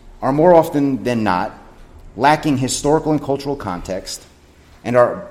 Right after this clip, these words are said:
based upon presuppositions and proof texting. And I'm gonna unpack that pretty lengthy statement there.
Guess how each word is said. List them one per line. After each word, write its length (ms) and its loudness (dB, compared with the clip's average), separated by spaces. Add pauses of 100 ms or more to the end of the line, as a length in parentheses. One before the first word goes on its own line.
based 260 2
upon 320 -6
presuppositions 1080 -6
and 180 -8
proof 240 -6
texting. 360 -8
And 80 -4
I'm 80 -6
gonna 180 -4
unpack 460 -8
that 200 -10 (680)
pretty 240 -8 (500)
lengthy 320 -4
statement 420 -4
there. 220 -10